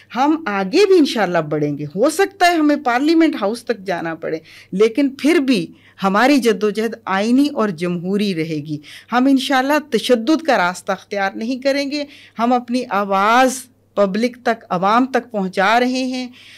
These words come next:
और आवाम के लिए जद्दोजहद कर रहे हैं और हम ये चाहते हैं कि आवाम हमारे साथ निकले और इतनी तादाद में निकले जैसे बांग्लादेश की आवाम निकली और हसीना वाजिद को मजबूर होना पड़ा,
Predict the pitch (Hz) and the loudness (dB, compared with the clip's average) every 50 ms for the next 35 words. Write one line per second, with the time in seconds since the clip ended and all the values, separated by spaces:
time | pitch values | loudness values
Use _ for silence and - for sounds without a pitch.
0 | - - - 233 247 254 254 - - 196 180 180 202 247 302 349 359 330 339 320 | -20 -8 -2 2 2 2 2 2 0 -2 0 0 2 4 6 6 4 4 4 2
1 | 285 285 285 262 214 220 202 185 214 214 208 220 254 269 262 269 - 247 233 226 | 2 2 0 0 0 -2 -2 0 0 -2 0 0 0 0 -2 -2 -2 0 0 0
2 | 226 220 233 240 247 247 240 220 208 220 254 277 285 302 294 294 294 254 254 277 | 0 -2 -4 -4 -2 -2 -2 -2 -2 2 2 4 4 2 2 0 0 0 0 0
3 | 311 302 311 - 320 302 294 269 - 247 220 208 202 202 208 220 208 202 190 185 | 0 -4 0 2 2 2 2 0 -2 -2 -2 0 2 0 0 0 -2 -4 -2 -2
4 | 185 190 190 190 - - 214 220 220 - 208 190 202 208 - 269 285 330 349 349 | 0 0 -2 -4 -4 -4 -2 -2 -2 -4 -4 -4 -4 -2 0 0 2 2 0 -2
5 | 339 - - - - - - - 262 277 269 269 - 320 359 - - 403 440 440 | -6 -12 -20 -20 -20 -12 -4 0 2 2 0 0 -2 -4 -2 0 2 4 4 4
6 | 440 - 277 254 220 226 220 226 226 226 226 233 214 220 208 - 247 240 240 233 | 4 2 0 2 2 2 2 2 0 -2 -4 -4 -4 -6 -6 -4 0 2 2 2
7 | 196 196 196 202 202 - 220 185 160 156 185 208 254 285 330 381 381 359 277 269 | 2 0 -2 -2 0 0 0 -2 0 0 0 2 4 4 4 4 4 4 4 2
8 | 254 262 - - 240 226 214 190 196 196 202 202 196 196 202 196 - 220 214 208 | 0 0 -4 -4 -2 0 0 0 0 -2 -2 -2 -2 -4 -6 -6 -4 -4 -2 -2
9 | 180 - - - - - - - _ - 220 220 226 226 226 214 220 202 214 - | -4 -4 -8 -16 -20 -20 -20 -20 _ -4 0 2 2 2 0 0 -2 -4 0 2
10 | 269 285 285 302 294 285 226 220 208 208 202 196 220 202 - - - 226 226 233 | 4 4 6 4 4 4 4 4 2 2 2 -2 -8 -10 -12 -12 -6 -2 0 2
11 | 240 254 262 240 220 196 190 185 160 190 - 208 254 302 359 392 381 311 240 226 | 4 2 2 2 2 0 0 0 0 -4 -4 -2 0 4 6 6 6 6 4 2
12 | 220 240 254 269 277 269 247 262 - 190 185 165 151 147 | 0 2 2 4 4 2 2 2 0 2 4 4 2 0